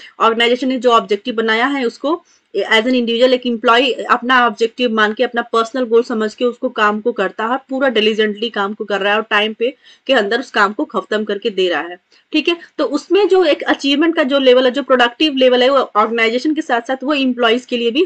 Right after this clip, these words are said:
फायदेमंद होते हैं। वहीं पे अगर आपको लगता है as an individual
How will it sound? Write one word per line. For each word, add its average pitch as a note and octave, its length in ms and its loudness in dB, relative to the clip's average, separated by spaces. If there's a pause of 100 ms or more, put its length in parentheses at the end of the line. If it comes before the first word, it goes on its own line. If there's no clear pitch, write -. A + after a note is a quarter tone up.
फायदेमंद G#3+ 460 -2
होते F3 220 -8
हैं। D#3 80 -12 (420)
वहीं D4 240 2
पे E4 120 0
अगर C#4 280 2
आपको C4+ 280 0
लगता C4 320 -2
है A#3 300 0
as A#3 60 -4
an B3 80 -2
individual A3 600 -2